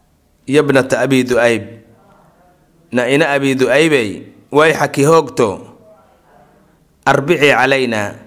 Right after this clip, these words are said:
noo tur. Noo tur oo noo naxariiso oo na yaraha sug. Alaysat miyaysan ahayn haadihi tan maanta Ilaahay xoogga geliye ee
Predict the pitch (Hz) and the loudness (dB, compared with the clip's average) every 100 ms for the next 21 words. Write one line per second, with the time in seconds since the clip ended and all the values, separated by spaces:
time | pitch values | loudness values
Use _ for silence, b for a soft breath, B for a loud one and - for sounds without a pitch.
0 | _ _ _ - 127 143 139 120 98 - | _ _ _ -2 2 2 0 -8 -10 -16
1 | _ _ _ _ _ _ _ _ _ _ | _ _ _ _ _ _ _ _ _ _
2 | _ _ _ _ _ _ _ _ - 135 | _ _ _ _ _ _ _ _ -6 -2
3 | 156 156 156 143 170 143 107 - - 123 | 0 0 0 2 2 2 0 -6 -6 0
4 | 156 156 127 127 131 127 165 131 117 95 | 2 2 0 0 0 0 0 0 -2 -4
5 | - - - 127 143 160 131 127 139 127 | -10 -20 -6 0 2 2 0 -4 -4 -6
6 | - - _ _ _ _ _ _ _ _ | -12 -20 _ _ _ _ _ _ _ _
7 | _ _ _ _ _ _ _ _ _ 135 | _ _ _ _ _ _ _ _ _ 0
8 | 151 185 - 143 131 151 160 147 135 120 | 2 2 0 -4 -2 0 0 0 -2 -2
9 | 143 143 127 123 135 139 120 135 110 - | -2 -2 0 0 0 -2 -2 -2 -2 -6
10 | - - _ _ _ _ _ _ _ _ | -14 -20 _ _ _ _ _ _ _ _
11 | _ - 139 147 139 135 147 135 160 147 | _ -2 0 0 0 4 4 4 2 0
12 | 135 127 131 156 127 120 | 0 0 2 0 0 0